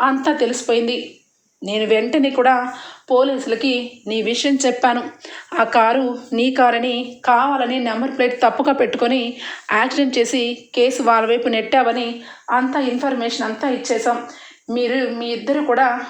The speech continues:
పెళ్లి జరుగుతూ ఉండగా కూడా మీ ఇద్దరు బయట పడతారా పడరా అని చెప్పి ఇప్పటి వరకు టెస్ట్ చేశాము. నిజానికి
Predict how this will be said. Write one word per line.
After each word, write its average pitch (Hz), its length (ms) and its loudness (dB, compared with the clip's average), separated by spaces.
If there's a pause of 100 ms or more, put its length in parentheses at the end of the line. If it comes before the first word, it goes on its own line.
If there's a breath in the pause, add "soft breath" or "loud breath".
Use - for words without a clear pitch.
(100)
పెళ్లి 240 240 0
జరుగుతూ 247 420 0
ఉండగా 254 320 0
కూడా 240 340 2
మీ 240 140 -4
ఇద్దరు 233 320 2
బయట 233 300 0
పడతారా 254 520 4
పడరా 240 360 2
అని 226 200 -4
చెప్పి 226 200 0
ఇప్పటి 240 260 0
వరకు 240 480 0 (360 loud breath)
టెస్ట్ 254 320 0
చేశాము. 233 600 0 (200)
నిజానికి 240 720 -2